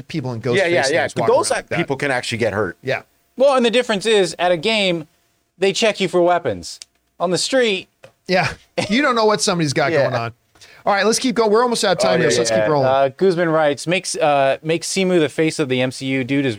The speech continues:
Speaker 3: really char-, charismatic and super good looking. Also, is a good Canadian kid.
Speaker 1: Again, the one, and one of the biggest arguments for it is the fact that his director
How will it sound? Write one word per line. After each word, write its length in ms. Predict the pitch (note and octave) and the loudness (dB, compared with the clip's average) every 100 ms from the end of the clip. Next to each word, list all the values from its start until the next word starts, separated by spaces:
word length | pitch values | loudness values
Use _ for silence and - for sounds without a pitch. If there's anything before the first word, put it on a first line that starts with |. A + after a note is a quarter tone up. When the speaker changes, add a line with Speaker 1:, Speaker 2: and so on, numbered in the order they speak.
| A2+ | -6
Speaker 3:
really 280 | C#3+ D#3 C#3+ | -2 -2 0
char-, 320 | D3 B2 A#2+ _ | -2 -2 -4 _
charismatic 600 | C#3 B2+ A2 A2+ A2 G2+ | -2 -2 0 -2 -2 -4
and 120 | G2+ | -8
super 360 | - - D#3 A#2+ | -8 -4 -2 0
good 160 | A2+ | -2
looking. 320 | G#2+ G#2 A2+ G#2 _ _ | -2 -2 -4 -6 _ _
Also, 480 | - E3+ E3 F3+ F3 - | -2 -2 0 -2 -2 -8
is 140 | G#2 | -10
a 40 | G2+ | -6
good 220 | C3 C#3+ | -4 -4
Canadian 380 | - A#2+ A2+ G#2 | -2 -2 -2 -4
kid. 260 | G2 D#2 - _ - | -4 -6 -10 _ -6
Speaker 1:
Again, 340 | G3 G#3+ A#3+ | -2 0 0
the 80 | G3 | -2
one, 220 | G#3 A3 | -2 0
and 120 | G#3 | 0
one 120 | G3+ D4 | -2 -2
of 40 | |
the 60 | E4+ | -4
biggest 320 | C4+ C4+ B3+ | -4 -4 -4
arguments 400 | - B3+ B3 F#3+ | -2 -2 -2 -6
for 160 | - E3+ | -2 -2
it 60 | |
is 100 | F3 | -2
the 120 | E3 F3 | -6 -4
fact 300 | E3+ F3 F3 | -2 -2 0
that 260 | E3 D#3+ _ _ | 0 0 _ _
his 260 | D#3+ D#3+ - | -6 -4 -2
director 640 | E3 F3+ A#3 F#3 E3 | -2 0 -2 0 0